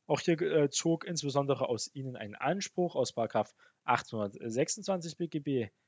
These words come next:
herzuleiten, äh, kommt es hier nicht an, unterstreicht der B G B, äh, der B G H.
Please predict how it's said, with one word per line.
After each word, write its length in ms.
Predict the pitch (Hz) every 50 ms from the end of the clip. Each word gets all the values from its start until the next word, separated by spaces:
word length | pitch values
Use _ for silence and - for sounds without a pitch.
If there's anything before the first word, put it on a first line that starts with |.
| _ _
herzuleiten, 1040 | _ - 117 139 175 185 - - - 175 151 143 131 131 135 - - 143 143 139 - _ _ _ _ _ _ _
äh, 140 | - 131 123
kommt 240 | - - 127 131 123
es 60 | -
hier 100 | - 110
nicht 300 | 120 147 180 - - -
an, 180 | 160 156 156 156
unterstreicht 480 | 151 151 139 - - 143 135 135 -
der 120 | - 143 127
B 180 | - - 135
G 100 | 127 131
B, 280 | 127 127 131 127 127 127 - _ _ _ _ _ _ _ _ _ _ _ - -
äh, 60 | 110
der 100 | 113 104
B 140 | 120 120 110
G 140 | 117 107
H. 280 | 98 113 113 117 123